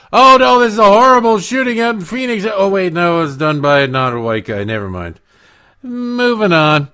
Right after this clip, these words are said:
"Oh, the shooting in Dayton, Ohio is, uh, not done by a white guy." Damn it. Done by a left-wing anti-, all right, well, never mind. Let's forget about it. You wanna talk about disgusting people,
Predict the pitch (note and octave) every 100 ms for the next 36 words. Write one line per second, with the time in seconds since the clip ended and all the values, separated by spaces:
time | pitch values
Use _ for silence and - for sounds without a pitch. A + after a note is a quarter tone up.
0 | - C4+ C#4 C4+ B3+ A#3+ G3+ - - C4
1 | B3+ A3+ F#3+ D#3+ - B3+ B3+ - A3 G#3+
2 | G3+ F3+ G3 A#3+ A#3 A3 G#3+ G3 G#3 G3+
3 | D#3+ C#3 D3 D#3+ G#3 D#3+ G#3 A3 A3 A3
4 | A3 G#3+ A3 A3 G#3+ G3+ - _ _ -
5 | - G3+ F3 B2 _ _ _ _ - D#3
6 | E3+ E3 C#3+ A#2+ B2+ E3 D#3+ D3+ E3+ D#3+
7 | D#3 D3+ D3 - E3 E3+ D#3+ D3+ C#3+ D3
8 | D3 D3+ D#3+ D3 D#3+ D#3+ D#3+ D#3 D3+ C#3+
9 | D3 D#3+ C#3 D3+ B2 A#2 A2 A2 _ _
10 | _ _ _ _ _ _ _ _ _ C#3
11 | F3 G#3+ G3 F#3+ F3 E3 C#3 C3 B2+ A#2
12 | A2+ - C#3 C3+ - A#2 F#2+ C#3 C3+ _
13 | -